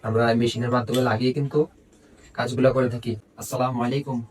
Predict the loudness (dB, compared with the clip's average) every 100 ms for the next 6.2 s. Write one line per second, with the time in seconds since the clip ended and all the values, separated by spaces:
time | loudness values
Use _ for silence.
0 | -18 -16 -4 0 0 2 0 -2 -4 -6
1 | -6 -4 -4 -4 -2 -2 0 0 0 -2
2 | -6 -8 -12 -20 -20 -12 -2 0 2 4
3 | 6 4 2 4 4 4 2 2 6 6
4 | 4 -2 0 0 0 -2 -2 -4 0 2
5 | 2 0 0 0 0 -2 -4 -4 -2 0
6 | 0 -2